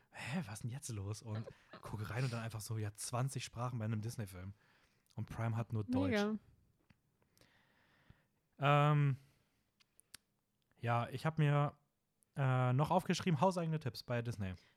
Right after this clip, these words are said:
Speaker 2: Ja.
Speaker 1: Da
Speaker 2: Das ist schon eine sehr große Auswahl.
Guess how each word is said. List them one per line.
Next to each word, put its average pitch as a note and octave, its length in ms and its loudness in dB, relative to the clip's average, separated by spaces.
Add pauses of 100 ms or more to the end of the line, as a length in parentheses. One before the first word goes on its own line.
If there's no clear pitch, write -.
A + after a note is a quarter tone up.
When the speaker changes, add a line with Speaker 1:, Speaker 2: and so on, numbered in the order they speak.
(100)
Speaker 2:
Ja. F#3 300 -8 (500)
Speaker 1:
Da B2+ 400 6 (680)
Speaker 2:
Das F#3+ 120 -2
ist A3 160 -2
schon G#3+ 120 4
eine G3 160 2
sehr G3 160 0
große - 440 -6
Auswahl. - 500 -6